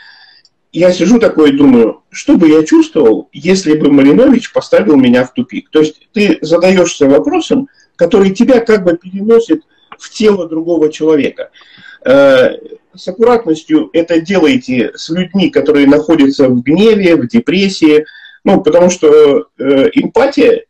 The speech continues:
это значит, что вы можете перенестись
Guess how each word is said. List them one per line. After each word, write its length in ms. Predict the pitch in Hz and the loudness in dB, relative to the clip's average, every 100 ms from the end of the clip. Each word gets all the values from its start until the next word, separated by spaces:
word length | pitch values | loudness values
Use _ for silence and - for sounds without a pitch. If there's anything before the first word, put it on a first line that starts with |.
| - | -6
это 300 | 170 170 156 | -6 0 -2
значит, 340 | 185 208 156 | 0 -2 -2
что 200 | - 156 | 0 0
вы 120 | 156 | 0
можете 380 | 165 180 156 - | 2 0 0 -6
перенестись 720 | - 135 143 143 - 220 226 | -6 0 2 0 -2 -4 -4